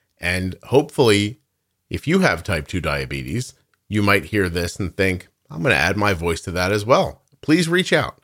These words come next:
If you have type two and you wanna be on the show, I want to talk to you. I want to hear everybody's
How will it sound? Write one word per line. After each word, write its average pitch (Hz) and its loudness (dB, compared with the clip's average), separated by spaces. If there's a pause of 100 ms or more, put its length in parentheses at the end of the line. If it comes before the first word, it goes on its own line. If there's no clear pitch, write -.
If 92 -12
you 107 2
have 139 2
type 160 2
two 160 -2
and 104 0
you 92 0
wanna 104 2
be 113 0
on 110 0
the 107 -2
show, 139 0 (420)
I 98 2
want 101 0
to 92 -8
talk 80 -6
to - -14
you. - -14 (400)
I 90 -2
want 104 0
to 104 4
hear 98 2 (480)
everybody's 117 2